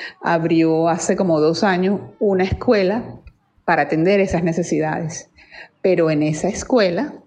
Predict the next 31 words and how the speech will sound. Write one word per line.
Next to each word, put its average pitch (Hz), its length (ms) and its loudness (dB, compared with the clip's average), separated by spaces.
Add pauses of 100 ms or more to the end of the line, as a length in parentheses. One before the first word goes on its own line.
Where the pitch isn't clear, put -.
(480)
están 170 640 0
niños 196 320 2
de 165 120 0
cinco 185 420 0
años 208 320 0 (460)
hasta 175 280 -2
niños 160 340 2
de 160 120 0
diecisiete, 151 680 0
diecisiete 160 600 0
años, 143 360 -2 (640)
en 175 180 0
un 175 140 0
solo 185 320 2
salón 196 500 0
aprendiendo 156 640 0
inglés. 151 560 -2
No 165 200 2
les 165 240 2
dan 170 400 0
un 180 140 0
diploma 175 480 2
diciendo 156 400 -2
que 160 80 0
se 160 120 0
graduaron 147 460 2
de 160 80 0
primaria 185 520 0
ni 180 120 0
de 165 120 0
secundaria. 196 760 0